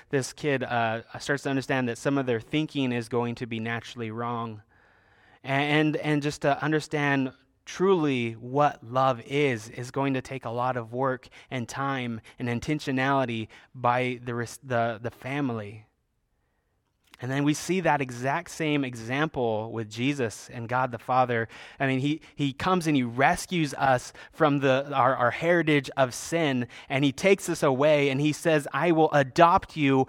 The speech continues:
as my son and daughters, and, and y-, you will become my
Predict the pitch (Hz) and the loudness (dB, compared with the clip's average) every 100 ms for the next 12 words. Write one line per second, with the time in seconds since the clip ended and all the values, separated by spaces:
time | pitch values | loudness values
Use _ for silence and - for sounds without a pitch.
0 | - - 143 143 139 131 - 147 147 143 | -2 2 2 2 0 -2 0 2 4 2
1 | - - 143 135 143 151 143 135 127 - | -6 -4 -2 6 8 8 6 2 0 -8
2 | 151 151 160 165 156 160 165 190 226 180 | 0 0 2 2 2 2 4 6 8 6
3 | 175 180 175 147 143 156 175 160 143 | 4 2 2 2 4 4 4 2 0